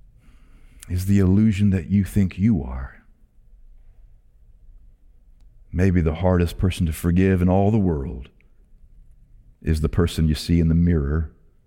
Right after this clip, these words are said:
But do you remember that, that big sea of grace I talked about a moment ago? A sea that is put there by God who rains grace upon both the just and the unjust. That sea of grace is available for you too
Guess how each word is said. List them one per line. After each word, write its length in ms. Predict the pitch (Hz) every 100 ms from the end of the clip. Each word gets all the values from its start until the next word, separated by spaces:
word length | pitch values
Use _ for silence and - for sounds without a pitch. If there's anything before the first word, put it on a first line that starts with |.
| - - _ - - - - _ - - - -
But 120 | 117
do 60 |
you 120 | 135 143
remember 280 | 156 170 185
that, 400 | 180 - - -
that 180 | 117
big 180 | 127 156
sea 460 | - - 170 185 185
of 120 | 143
grace 480 | 113 139 147 151 -
I 100 | 139
talked 340 | - 135 131
about 260 | 127 127 123
a 60 |
moment 300 | 117 117 120
ago? 320 | 113 113 117 120
A 60 |
sea 480 | 98 - 143 147 147 - -
that 120 | 120
is 120 | 110
put 260 | - 170 110
there 160 | 143
by 260 | 135 127 120
God 360 | 117 135 127 117
who 120 | 120
rains 540 | 117 127 135 143 135
grace 500 | 107 117 127 135 -
upon 380 | 120 - 123 127 - - -
both 300 | 135 117 - - _ - - -
the 80 | -
just 420 | 90 117 123 -
and 160 | 123 117
the 100 | 113
unjust. 520 | 120 107 117 120 -
That 180 | 135 127
sea 320 | - 175 220
of 140 | 175
grace 480 | 113 101 101 98 - - _ - _ _ - _ - - - - _ _ - -
is 160 | 107 107
available 420 | 104 107 101 95
for 180 | - 95
you 400 | 95 113 87 76
too 300 | - -